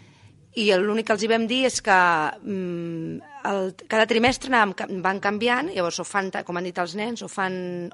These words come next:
hort urbà, o fan la ràdio, o fan anuncis, que es, ve a ser consell sobre el medi ambient que ells escullen.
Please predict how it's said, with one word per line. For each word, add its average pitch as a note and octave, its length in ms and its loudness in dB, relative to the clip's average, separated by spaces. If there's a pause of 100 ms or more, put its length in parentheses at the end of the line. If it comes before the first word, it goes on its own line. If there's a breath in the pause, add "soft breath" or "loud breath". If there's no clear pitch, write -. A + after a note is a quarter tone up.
hort F#3+ 240 -4
urbà, A3 300 4 (840 loud breath)
o F#3+ 140 0
fan G3 560 6
la F#3+ 100 6
ràdio, C4+ 460 6
o G3 100 2
fan G#3 300 0
anuncis, A#3 640 -4 (220)
que F#3+ 100 -8
es, - 160 -10
ve F#3 160 -2
a E3+ 80 0
ser G3+ 180 -4
consell G3+ 380 -4
sobre G3 240 -4
el F3+ 40 0
medi F3 200 -4
ambient E3+ 360 -4
que F#3+ 80 -6
ells F3 120 -6
escullen. D#3+ 560 -10